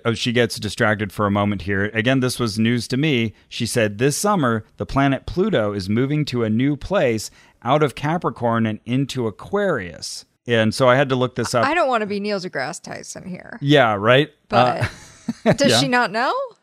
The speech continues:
Speaker 2: about
Speaker 1: That,
Speaker 2: Pluto?
Speaker 1: that it's not a planet
Speaker 2: Yeah,
Speaker 1: anymore?
Speaker 2: yeah, that
Speaker 1: Sure, yeah.
Speaker 2: Do you think she's intentionally ignoring that?
Speaker 1: Well, it's already in the canon of astrology, so it doesn't matter.
Speaker 2: Okay.
Speaker 1: It doesn't matter whether it's a planet or not, as long as, uh, her system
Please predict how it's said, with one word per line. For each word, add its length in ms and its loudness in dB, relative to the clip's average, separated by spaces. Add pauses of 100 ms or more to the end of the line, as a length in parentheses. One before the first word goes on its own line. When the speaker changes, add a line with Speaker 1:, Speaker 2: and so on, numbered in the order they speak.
(180)
Speaker 2:
about 240 2
Speaker 1:
That, 100 8
Speaker 2:
Pluto? 160 2
Speaker 1:
that 140 6
it's 100 0
not 160 4
a 60 2
planet 340 -2
Speaker 2:
Yeah, 300 6
Speaker 1:
anymore? 160 6
Speaker 2:
yeah, 180 4
that 160 -2
Speaker 1:
Sure, 300 2
yeah. 160 -2
Speaker 2:
Do 80 2
you 60 0
think 160 0
she's 200 -4
intentionally 720 -6
ignoring 440 -8
that? 260 -8 (100)
Speaker 1:
Well, 300 6
it's 100 -2
already 340 2
in 120 0
the 80 0
canon 480 -2
of 320 -4
astrology, 600 -2
so 200 0
it 80 0
doesn't 260 4
matter. 460 -4 (120)
Speaker 2:
Okay. 300 -4 (100)
Speaker 1:
It 80 -2
doesn't 220 4
matter 260 4
whether 220 4
it's 140 -4
a 20 -6
planet 340 -2
or 80 0
not, 360 -2
as 100 -12
long 240 -4
as, 180 -6
uh, 200 -4
her 200 -6
system 540 -4